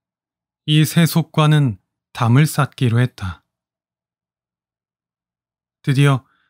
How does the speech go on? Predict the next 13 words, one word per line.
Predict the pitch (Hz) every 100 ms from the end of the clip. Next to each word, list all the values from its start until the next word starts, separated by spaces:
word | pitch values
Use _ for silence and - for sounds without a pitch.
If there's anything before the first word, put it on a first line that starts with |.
| _ -
화엄사로부터 | 165 175 180 165 160 143 143 - 147
출발하여 | - 151 139 143 117 107 123 - _ _ _ _
화계현에 | - 147 147 151 143 135 147
이르러 | 123 135 131 110 - _ _ _ _ -
신흥사에 | - 175 170 160 160 147 147
투숙하였는데 | - 151 156 - 147 131 110 101 98 - _ _ _ _ _ _ _ _ -
가는 | 131 127 135 131
곳마다 | 123 131 131 135 117 95 _ _ _ _ _ _
모두가 | 135 139 143 139 135 110 - _ _ _ _ -
절경이었다. | 143 123 127 120 120 117 - 98 - _ _ _ _ _ _ _ _ _ _ _ _ _ _ _ _ _ _ _ _ _ _ _ _ _ _ _ _ _ _ _ _ _ _
천 | - 151
개의 | 139 135 143 147
암석은 | 120 131 143 127 139 127 110 95